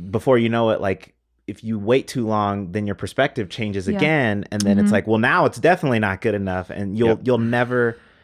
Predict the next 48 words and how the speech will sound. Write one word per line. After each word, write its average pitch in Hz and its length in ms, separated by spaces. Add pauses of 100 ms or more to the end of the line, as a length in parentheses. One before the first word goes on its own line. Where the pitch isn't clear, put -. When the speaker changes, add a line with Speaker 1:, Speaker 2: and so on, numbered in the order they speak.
(320)
Speaker 1:
you 127 120
have 147 200
to 139 100
escape 110 440
that 85 180
vortex 98 840
somehow. 98 520
And 117 80
the 120 40
only 185 200
way 170 140
to 156 120
escape 131 380
it - 100
is 98 100
to - 80
put 104 180
it 90 60
out. 82 280 (180)
Like, 101 160
that's 107 180
the 104 60
Speaker 2:
Yeah. 98 80
Speaker 1:
only 95 160
way 92 140
out 87 180
of 82 140
it. - 260
You, - 160
Speaker 3:
Yeah. 95 120 (580)
I 95 100
had 127 160
a 123 60
Speaker 1:
um, 117 40
Speaker 3:
recording 113 400
studio 95 480
at - 80
my 87 120
house 87 360
in 78 80
Cincinnati, 80 800 (120)
just - 340
tiny 85 320
little 80 300
bedroom 73 480
recording 76 340
studio. 69 600
And 76 260